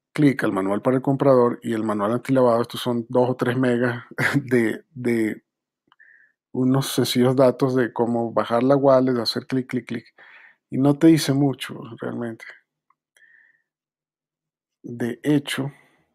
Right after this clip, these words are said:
si le das clic al manual para el comprador, vamos a tratar de hacer este video rápido.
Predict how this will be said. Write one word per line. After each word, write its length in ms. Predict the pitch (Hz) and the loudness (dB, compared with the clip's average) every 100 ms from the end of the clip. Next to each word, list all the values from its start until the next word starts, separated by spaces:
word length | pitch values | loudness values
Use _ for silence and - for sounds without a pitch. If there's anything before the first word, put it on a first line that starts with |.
| _ | _
si 140 | - | -10
le 140 | 120 110 | -4 -2
das 180 | 110 - | -4 -4
clic 420 | 139 135 139 - - | -2 -2 -4 -8 -2
al 280 | 131 131 - | 0 -2 -4
manual 320 | 117 113 117 | -6 -4 -2
para 160 | 135 | -2
el 60 | 139 | 0
comprador, 580 | 147 139 151 120 - _ _ - - _ - | -2 2 4 4 2 _ _ -20 -20 _ -14
vamos 260 | 117 123 | -12 -8
a 60 | 120 | -8
tratar 240 | 117 - | -6 -4
de 60 | 104 | -4
hacer 200 | - - | -4 -10
este 200 | - 117 | -8 -6
video 180 | 107 104 | -4 -6
rápido. 300 | 120 - | -8 -12